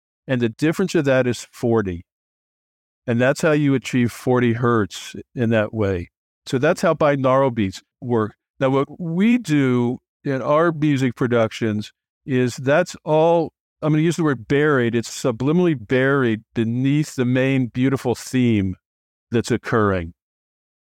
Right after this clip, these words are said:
And we chose to do this in all of our music. We also use what's called isochronic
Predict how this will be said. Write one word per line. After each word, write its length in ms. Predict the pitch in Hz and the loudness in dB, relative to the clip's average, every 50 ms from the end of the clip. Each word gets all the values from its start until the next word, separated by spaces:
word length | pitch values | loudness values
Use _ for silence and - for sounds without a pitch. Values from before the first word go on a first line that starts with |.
| _ _ | _ _
And 220 | 139 131 127 131 - _ _ _ _ _ _ _ _ _ _ _ | -2 0 0 -2 -4 _ _ _ _ _ _ _ _ _ _ _
we 180 | 156 165 208 214 | -2 -2 -2 -2
chose 400 | - - 208 190 196 214 - - | 0 0 2 2 2 2 0 -2
to 100 | - 170 | -4 -4
do 300 | 135 123 151 165 175 170 | -2 0 2 2 2 0
this 680 | 143 135 151 156 143 123 110 110 - - - - - - _ _ _ _ _ _ _ _ _ _ _ _ _ _ _ _ _ | 0 0 2 2 2 2 2 0 -2 -6 -14 -18 -20 -20 _ _ _ _ _ _ _ _ _ _ _ _ _ _ _ _ _
in 160 | - 143 135 | -6 -4 -2
all 220 | 143 151 160 180 190 | 0 2 2 2 2
of 100 | 165 156 | 2 2
our 80 | 139 | 2
music. 220 | 131 131 117 123 127 | 2 0 -2 -2 -2
We 180 | 143 131 135 | -2 0 0
also 220 | 147 170 - - 190 | 0 0 0 0 0
use 160 | 170 156 139 | 0 0 0
what's 100 | 147 127 | -2 -4
called 220 | - - 143 123 | -2 -2 0 0
isochronic 680 | 117 127 135 143 - 160 139 - - 156 143 139 143 | 2 0 0 0 0 -4 -4 -2 0 2 2 2 0